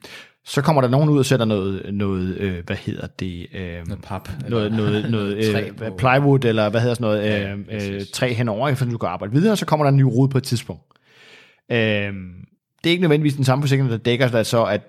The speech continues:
Speaker 1: lad os nu sige, der er glasskår over det hele, og du skal holde lukket to dage. Det er sådan en driftstabsforsikring. Øhm, og cyberforsikringerne er ligesom den der med, den, den hjælper dig med, og der kommer nogen ud og fejrer glasskårene op, og sætter en, en, øh, noget træ op og beskytter dig, og sådan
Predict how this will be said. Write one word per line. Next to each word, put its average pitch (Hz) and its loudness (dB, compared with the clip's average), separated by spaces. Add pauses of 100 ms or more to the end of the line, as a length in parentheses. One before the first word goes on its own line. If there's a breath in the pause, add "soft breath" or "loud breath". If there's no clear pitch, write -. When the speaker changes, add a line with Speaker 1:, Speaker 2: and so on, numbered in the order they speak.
Speaker 1:
lad 117 0
os 113 -2
nu 123 -2
sige, 120 2
der 113 4
er 110 0
glasskår 113 2
over 104 0
det 107 2
hele, 113 2
og - 0
du 104 -2
skal - -2
holde 104 2
lukket 110 2
to 107 0
dage. 92 -4
Det 110 -2
er 117 4
sådan 123 4
en 110 -2
driftstabsforsikring. 98 -4 (120)
Øhm, 92 -4 (840 loud breath)
og 120 -2
cyberforsikringerne 123 0
er 107 -4
ligesom 120 2
den 127 2
der 120 2
med, 113 2
den, 120 0
den 117 -2
hjælper 135 2
dig 117 2
med, 110 0
og 110 -6 (120)
der 117 -2
kommer 117 -2
nogen 131 4
ud 131 4
og 120 0
fejrer 110 2
glasskårene 113 0
op, 104 -2
og 104 -6
sætter 104 0
en, 101 -6
en, 101 -6
øh, 92 -8
noget 101 -6
træ 117 -2
op 98 -2
og 104 -2
beskytter 113 0
dig, 101 2
og 92 -4
sådan 104 -4